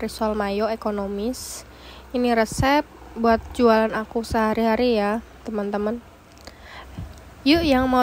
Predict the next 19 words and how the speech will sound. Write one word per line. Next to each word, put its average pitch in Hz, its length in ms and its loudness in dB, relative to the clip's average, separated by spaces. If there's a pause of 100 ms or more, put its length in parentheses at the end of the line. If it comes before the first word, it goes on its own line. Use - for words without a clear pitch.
tahu 247 240 4
caranya, 240 640 2
langsung 240 400 -4
aja. 240 320 0 (1500)
Di 247 160 0
sini 254 400 2
aku 269 320 4
udah 240 160 4
siapin 233 800 2
dua 226 160 6
kilo 220 320 2
tepung 214 400 -2
terigu, 214 720 2 (320)
dua 226 240 2
belas 220 240 4
sendok 220 400 0 (640)
makan 220 640 0
tepung 233 320 -6
tapioka 214 800 0